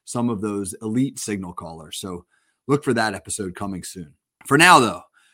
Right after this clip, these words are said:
the most interesting drafts in the A F C. So let's start in the East, where the Miami Dolphins, since the theme of this show is interesting drafts, are a source of fascination for me these days.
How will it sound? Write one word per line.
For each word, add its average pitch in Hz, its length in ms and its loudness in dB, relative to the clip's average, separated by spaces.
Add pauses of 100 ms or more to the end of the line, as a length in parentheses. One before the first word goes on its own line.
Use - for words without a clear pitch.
(100)
the 123 60 -8
most 147 220 0
interesting 143 360 -4
drafts 127 480 -6
in 139 200 -2
the 131 200 -2
A 113 220 -8
F 87 120 -16
C. 80 280 -12
So 123 140 -8
let's 202 180 -4
start 240 340 -8
in 165 120 -2
the 151 200 -2
East, 107 500 -8 (580)
where 113 680 0
the 117 140 -6
Miami 170 420 0
Dolphins, - 680 -12 (140)
since 113 300 -8
the 113 120 -8
theme 185 340 0
of 127 140 0
this 120 280 -4 (240)
show 107 460 -4
is 98 500 -8
interesting 131 560 -4
drafts, 73 440 -18 (360)
are 156 220 4
a 156 40 2
source - 720 0
of 139 160 -4
fascination 127 720 -6
for 101 120 -14
me 90 320 -10
these 98 240 -8
days. 82 420 -16